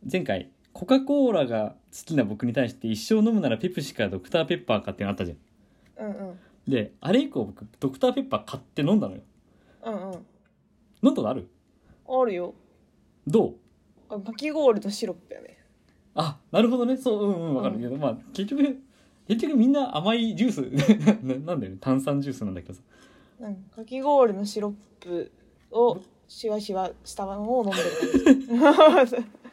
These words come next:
Speaker 2: なんか、科学的な味だよね。
Speaker 1: あ、そうそうそう。で、これ好きだなと思って、結構。
Speaker 2: うん。
Speaker 1: 悪くないなと。で、箱べらさん、あ、その、ポケットに沼をの箱べらさんが常備してるのもなんかわかるなと思って。
Speaker 2: うん。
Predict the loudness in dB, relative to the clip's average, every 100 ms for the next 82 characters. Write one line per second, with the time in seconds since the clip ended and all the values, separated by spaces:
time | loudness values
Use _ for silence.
0 | _ _ _ _ _ -18 -18 -20 _ _
1 | -2 4 4 2 -4 -2 2 2 2 0
2 | -2 -12 _ _ _ _ -6 -2 2 2
3 | 0 -6 -6 -2 -4 -4 -4 -2 0 -2
4 | -6 -14 -16 -16 -18 -18 -20 _ _ _
5 | _ _ -8 0 2 2 0 -4 -4 -6
6 | -4 -4 -4 -4 -2 0 -2 -4 -8 -6
7 | -6 -6 -6 -10 -12 -10 -4 -2 -2 -4
8 | -6 -8 -4 -4 -2 -2 -2 0 -2 -2
9 | -2 -2 0 -2 -6 -8 -4 -4 -4 -10
10 | -16 -18 -16 -18